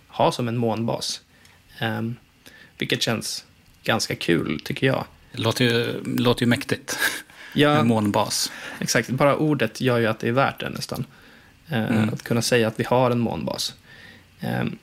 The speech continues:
Speaker 1: och alla de här testerna kommer ju också leda till att vi förstår hur man kan göra såna här etableringar på andra himlakroppar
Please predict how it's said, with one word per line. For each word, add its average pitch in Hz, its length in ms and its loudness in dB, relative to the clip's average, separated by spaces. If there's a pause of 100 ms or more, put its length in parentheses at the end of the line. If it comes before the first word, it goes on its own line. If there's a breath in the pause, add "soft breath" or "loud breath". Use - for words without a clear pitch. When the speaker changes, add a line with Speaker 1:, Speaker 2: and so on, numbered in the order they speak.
Speaker 1:
och 135 320 0 (300)
alla 139 240 4
de 143 120 2
här 123 160 0
testerna 123 460 -2
kommer 120 220 0
ju 117 60 4
också 113 340 0 (540 loud breath)
leda 131 480 4
till 123 260 0
att 117 160 -2
vi 120 240 4 (460 loud breath)
förstår 127 720 2 (200)
hur - 280 2
man 123 120 4
kan 135 140 2
göra 131 380 6
såna 143 180 0
här 120 380 0 (580 soft breath)
etableringar 120 600 0
på - 160 -4
andra 117 240 2
himlakroppar 120 880 0